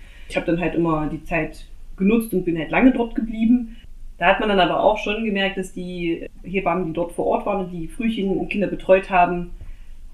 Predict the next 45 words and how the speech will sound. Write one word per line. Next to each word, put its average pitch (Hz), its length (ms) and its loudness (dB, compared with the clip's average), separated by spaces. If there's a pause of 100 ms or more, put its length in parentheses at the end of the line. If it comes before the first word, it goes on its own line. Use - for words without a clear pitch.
(180)
dann, 175 380 2 (100)
wenn's 185 200 2
über 180 120 -2
die 175 80 -2
Besuchszeit 196 560 -2
hinausging, 185 840 2 (100)
unruhig 185 440 4
wurden 170 260 2
und 165 340 0
dann - 80 2
gesagt 160 260 -4
haben, 160 280 -4
ja, 156 180 0
jetzt - 400 -8 (120)
könnten 165 240 -6
sie - 120 -10
das 480 120 -8
Kind - 160 0
auch - 140 -4
wieder - 120 -2
ablegen 165 380 2
und 151 160 -4
wieder 147 340 -2 (520)
quasi 143 420 -4
verschwinden, 151 500 -2
ne, 196 160 2
damit 190 220 2
sie - 60 -8
dort 160 120 -4
in 165 120 0
Ruhe 170 160 2
ihren 156 120 4
Job 147 160 -2
machen 147 240 -4
können. 147 180 -8 (720)
Ähm, 175 240 8
so 208 60 8
hab - 80 6
ich 233 100 4
das 220 120 2
zumindest 202 280 4
empfunden 240 360 8
in 214 100 2
dem 202 120 4
Moment. 190 380 4